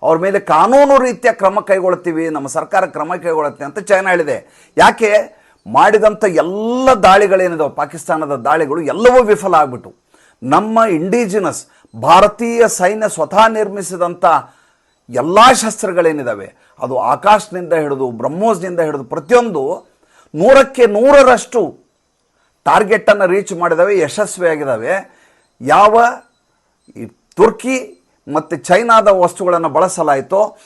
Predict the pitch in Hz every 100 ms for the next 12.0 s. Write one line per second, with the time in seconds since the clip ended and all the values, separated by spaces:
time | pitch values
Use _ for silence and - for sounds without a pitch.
0 | _ - 139 165 214 233 233 233 262 285
1 | - 185 123 123 _ _ - 156 240 214
2 | 185 170 143 127 190 202 _ _ 160 220
3 | 226 214 170 165 240 226 208 233 196 185
4 | 185 180 175 165 151 156 180 220 208 180
5 | - 180 170 170 165 143 160 180 175 160
6 | 156 156 131 151 160 151 147 139 135 -
7 | 143 170 156 139 185 - _ _ 147 156
8 | 160 156 185 156 143 139 143 160 147 143
9 | 117 131 180 180 147 135 120 123 123 101
10 | 95 95 - _ _ _ - 185 - 269
11 | 262 262 208 180 - 135 139 190 -